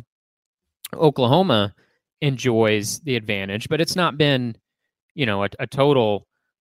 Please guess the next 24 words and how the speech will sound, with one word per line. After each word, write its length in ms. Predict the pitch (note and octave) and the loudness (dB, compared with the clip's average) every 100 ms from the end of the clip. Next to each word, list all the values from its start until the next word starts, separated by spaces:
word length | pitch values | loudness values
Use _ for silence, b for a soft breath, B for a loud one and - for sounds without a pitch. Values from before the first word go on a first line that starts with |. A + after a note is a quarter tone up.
| _ | _
um, 340 | - G2 F2+ F#2 | -14 -12 -12 -8
a 80 | A2+ | -8
total 320 | - E3 A2+ | -2 -2 0
runaway. 560 | G2+ D#3+ F3+ F#2+ E2+ F#2+ | 2 4 4 0 -2 -6
Texas 460 | - D#3 - F#3+ - | -4 -4 -4 -6 -2
has, 400 | D3 C3 A#2 B2+ | 0 0 -2 -4
has 240 | C3+ B2+ | -2 -2
landed 340 | C3 C3 A#2 - | 0 0 -2 -4
some 180 | A2+ | -8
punches 520 | A#2 A2 G2+ A2+ B2+ - | -2 -4 -2 -4 -4 -2
even 260 | A#2+ A#2+ | -2 -2
here 440 | A#2 B2 A#2+ A2+ - _ _ - | -2 0 0 0 -4 _ _ -2
while 300 | A#2 A2+ A2+ | 2 4 4
Oklahoma's 600 | B2 - A#2+ B2+ A#2+ G#2 | 0 0 -2 0 -2 -2
had 180 | A#2+ A2 | -2 -2
the 60 | |
better 260 | G#2+ A2 G2 | 0 0 0
program 560 | - D3+ F3 G#2 F#2 | 4 4 4 0 -2
here 380 | G2+ F#2+ F#2+ F#2+ - | -6 -6 -6 -8 -4
throughout 240 | A#2+ G2 | -2 -2
the 60 | G#2 | -4
past 380 | G#2+ F#2+ - | -6 -4 -4
decade. 420 | G2+ G2 G#2+ A2+ C3+ | -6 -2 0 2 2
And, 180 | B2 | 0